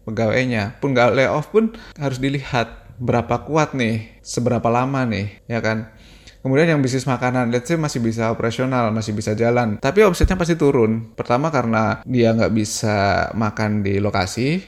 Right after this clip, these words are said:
di mana rata-rata orang kita makan di lokasi itu kan sambil ngobrol. Jadi ketika tidak bisa makan di tempat,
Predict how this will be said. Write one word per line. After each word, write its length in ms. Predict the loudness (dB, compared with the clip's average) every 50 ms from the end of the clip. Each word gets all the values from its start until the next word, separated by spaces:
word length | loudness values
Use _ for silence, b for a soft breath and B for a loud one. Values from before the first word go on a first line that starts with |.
| -14 -16
di 100 | -10 -6
mana 640 | -4 -2 -2 0 0 -2 -2 -4 -6 -8 -12 -18 -8 -4
rata-rata 400 | -4 -2 -2 0 -2 -2 0 -2
orang 160 | 0 0 0
kita 560 | -2 -2 -4 -4 -4 -2 -2 -2 -2 -4 -4
makan 320 | -4 -6 -6 -4 -4 -4 -2
di 80 | -2
lokasi 320 | -4 -4 -4 -4 -4 -6 -6
itu 80 | -4
kan 160 | -4 -4 -4 -2
sambil 240 | -2 -4 -2 -2
ngobrol. 480 | -2 -4 -4 -2 -2 -2 -2 -4 -6 -6
Jadi 160 | -4 -4 -2
ketika 560 | -2 -4 -4 -6 -6 -4 -2 -2 -2 -2 -4 B B B B B B -4
tidak 240 | -2 -2 -2 -2 -4
bisa 160 | -4 -4 -4
makan 400 | -4 -4 -4 -4 -6 -6 -4 -6
di 400 | -6 -8 -8 -10 -10 -14 -16 -18 -20 -16 _
tempat, 720 | -8 -8 -4 -4 -4 -2 -2 -2 -4 -6 -12 -20 _ _